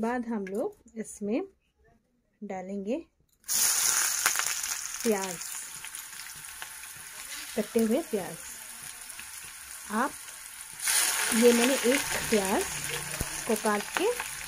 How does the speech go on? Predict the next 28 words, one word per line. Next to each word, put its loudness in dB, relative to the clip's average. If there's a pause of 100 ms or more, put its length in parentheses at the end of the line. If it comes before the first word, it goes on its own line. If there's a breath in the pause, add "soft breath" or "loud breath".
(180)
डाला 0 (100)
है 0
बड़ा 2
सा, 0 (1800)
क्योंकि 4 (1400)
मैं 4
आधा 6
किलो 6
मटन 4
से 4 (100)
बनाऊंगी, 2 (540)
तो 6 (680)
इसके 4
लिए 4
आप 4 (800)
बड़ा 8
सा 4
एक 4
प्याज 6
देने 4
से 2
भी 6
चलेगा। 4
और 8 (1300)
you 0
can 4
give 4
also 4